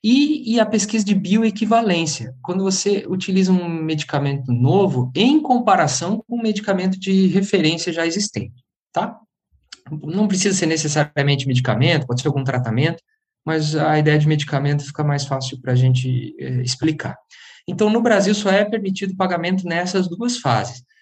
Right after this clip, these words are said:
Em todas as outras, não é pre-, permitido pagamento de, de participantes de pesquisa. Então, na nossa área de administração, se a gente vai fazer pesquisa de consumo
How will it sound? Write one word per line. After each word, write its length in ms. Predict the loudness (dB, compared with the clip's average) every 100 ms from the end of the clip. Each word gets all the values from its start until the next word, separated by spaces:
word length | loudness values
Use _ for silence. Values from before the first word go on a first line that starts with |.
| _ -6
Em 160 | -2
todas 440 | 0 2 4 4 2
as 180 | 2 4
outras, 500 | 2 2 -2 -4 -4
não 440 | -2 0 0 2
é 140 | 2 2
pre-, 320 | 0 -2 -2
permitido 560 | -2 -4 -4 -6 -6 0
pagamento 640 | 0 2 2 2 0 -2
de, 360 | -6 -6 -6 -8
de 260 | -6 -6 -4
participantes 600 | -6 -6 -6 -4 -4 -6
de 80 | -6
pesquisa. 580 | -4 -4 0 0 0 -8 -18 -20 -20
Então, 140 | -4 0
na 140 | 2
nossa 260 | 4 4 4
área 160 | 4
de 80 | 4
administração, 880 | 4 6 4 0 -4 -6 2 4 4
se 100 | 2
a 20 |
gente 200 | -2 -6
vai 80 | -4
fazer 240 | 0 2
pesquisa 460 | 2 0 -2 0 0
de 100 | 0
consumo 880 | -4 -8 -8 -2 2 4 4 0